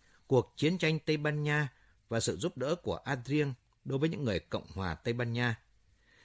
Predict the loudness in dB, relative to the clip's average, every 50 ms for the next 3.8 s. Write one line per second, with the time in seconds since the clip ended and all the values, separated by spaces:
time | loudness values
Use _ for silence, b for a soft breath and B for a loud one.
0 | b b b -2 0 2 4 4 4 4 4 4 4 6 8 8 6 6 6 4
1 | 2 2 2 0 0 0 0 0 2 4 4 4 2 2 2 0 0 0 2 4
2 | 4 6 4 4 2 0 0 0 0 0 -2 -2 0 0 0 0 0 0 0 0
3 | -2 -2 -4 -4 -4 -2 -2 -2 -2 -2 -2 -2 -2 -2 -4 -6